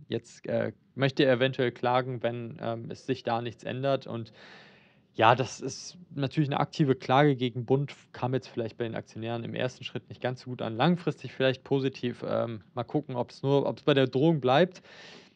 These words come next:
Walmart hat eigentlich gute Zahlen geliefert, ähm, vielleicht auch wieder ein Anlass gewesen für die letzte Woche, warum die Gesamtbörsen gefallen sind, ähm, weil gute,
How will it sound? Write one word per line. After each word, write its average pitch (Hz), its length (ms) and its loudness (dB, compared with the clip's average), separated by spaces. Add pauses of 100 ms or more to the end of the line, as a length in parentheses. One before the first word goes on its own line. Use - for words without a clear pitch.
(800)
Walmart 147 400 6
hat 143 140 -2
eigentlich 139 320 -6
gute 143 300 -4
Zahlen 147 400 0
geliefert, 143 600 -2
ähm, 127 340 -2
vielleicht 131 340 -4
auch 123 80 -6
wieder 127 220 -2
ein 135 180 -4
Anlass 139 380 -4
gewesen 120 320 0
für 120 100 -8
die 117 80 -4
letzte 123 380 -4
Woche, 120 240 -2
warum 117 160 -4
die 123 80 -6
Gesamtbörsen 110 680 -6
gefallen 101 440 -8
sind, 117 360 -10
ähm, 117 440 -8
weil 135 200 2
gute, 151 640 0